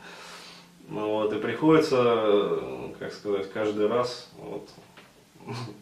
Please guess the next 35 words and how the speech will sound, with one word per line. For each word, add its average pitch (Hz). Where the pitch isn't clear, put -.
фигнёй 110
страдать, -
там, -
пытаясь 104
перелистывать, 107
там, -
перелистывать, 107
перелистывать. 104
Так 135
вот, 147
узрев 170
его 180
издалека, 131
человек 156
наполнился 156
ужасом, 113
тем 123
более, 160
что 156
он 147
был 147
один, 110
но 117
быстро 143
вернув 131
себе 110
смелость 190
свою 110
и 131
не 135
ища 131
никакого 120
убежища 113
под 101
рукой, 175